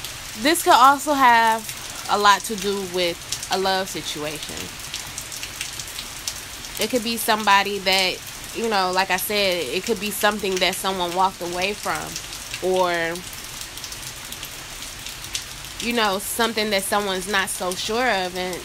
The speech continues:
now their heart is, like, open because of the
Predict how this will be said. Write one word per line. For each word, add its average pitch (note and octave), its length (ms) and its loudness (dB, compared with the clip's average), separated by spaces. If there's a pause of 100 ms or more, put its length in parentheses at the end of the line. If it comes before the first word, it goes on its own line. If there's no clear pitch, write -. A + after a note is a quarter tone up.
now G3 260 2
their G3+ 160 2
heart G3 300 4
is, G3+ 160 -4
like, F3+ 240 4 (300)
open F3 500 2 (1160)
because A3 300 -2
of G3+ 100 -8
the E3+ 340 0